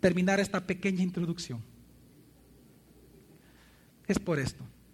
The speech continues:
Todo esto que es la gracia de Dios, lo hizo con un solo objetivo Dios. Uno solo. Que lo dice entonces el versículo catorce, al final.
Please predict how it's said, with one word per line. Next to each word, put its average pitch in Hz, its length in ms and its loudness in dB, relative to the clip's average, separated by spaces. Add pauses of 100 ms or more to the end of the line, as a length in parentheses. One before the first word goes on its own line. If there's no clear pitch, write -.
(1080)
Todo 247 380 4
esto 196 300 0
que 190 80 2
es 185 80 4
la 175 120 4
gracia 170 320 0
de 143 120 -4
Dios, 165 420 -8 (400)
lo 170 140 2
hizo 190 200 -4
con 185 120 -2
un 190 120 -2
solo 180 260 -6
objetivo 151 360 -8
Dios. - 260 -18 (680)
Uno 330 240 -4
solo. 285 240 -16 (3000)
Que 190 100 4
lo 156 140 2
dice 202 240 2
entonces 196 460 -2
el 165 100 -2
versículo 165 400 0 (100)
catorce, 202 340 2 (1200)
al 156 140 0
final. 143 500 -4